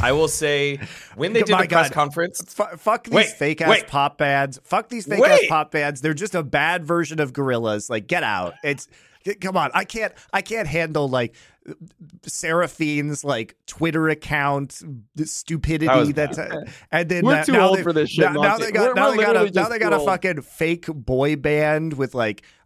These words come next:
Speaker 2: I don't know. I watched the music video and Aphelios is just,
Speaker 3: I
Speaker 2: like,
Speaker 3: can't.
Speaker 2: standing there being mute in a mask, and there's, I, I can't even watch it because there's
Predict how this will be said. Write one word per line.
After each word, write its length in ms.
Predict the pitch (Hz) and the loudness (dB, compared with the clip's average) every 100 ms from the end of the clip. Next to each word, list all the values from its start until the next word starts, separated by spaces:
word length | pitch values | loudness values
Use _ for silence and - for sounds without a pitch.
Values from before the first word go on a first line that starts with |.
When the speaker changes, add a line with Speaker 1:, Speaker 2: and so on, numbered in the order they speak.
| - | -4
Speaker 2:
I 140 | 160 | 0
don't 120 | 156 | 0
know. 80 | 139 | 0
I 120 | 131 | 0
watched 300 | 139 160 156 | 0 0 -2
the 40 | 160 | -4
music 300 | 147 147 120 | -4 -4 -4
video 400 | 127 139 139 139 | -2 0 0 0
and 100 | 123 | -2
Aphelios 400 | 151 160 151 147 | -4 0 0 -2
is 100 | 139 | -8
just, 160 | 143 156 | -4 -2
Speaker 3:
I 20 | |
Speaker 2:
like, 160 | 123 - | -4 -4
Speaker 3:
can't. 100 | 127 | -2
Speaker 2:
standing 360 | 127 139 139 | -2 -2 -2
there 180 | 135 135 | -2 -2
being 320 | 123 139 127 | -2 -4 -4
mute 300 | 127 131 135 | -4 -4 -2
in 100 | 131 | -4
a 60 | 113 | -2
mask, 460 | 120 120 123 - 107 | -2 -2 -2 -4 -6
and 180 | 98 - - _ _ _ | -6 -8 -20 _ _ _
there's, 340 | - 127 127 - | -4 -4 -4 -6
I, 120 | 135 - | -6 -2
I 80 | 151 | -2
can't 180 | 160 165 | -2 -4
even 240 | 156 143 | -2 -2
watch 280 | 123 135 156 | 2 4 6
it 120 | 214 214 | 4 4
because 200 | 220 - | 4 4
there's 220 | 185 131 | 4 2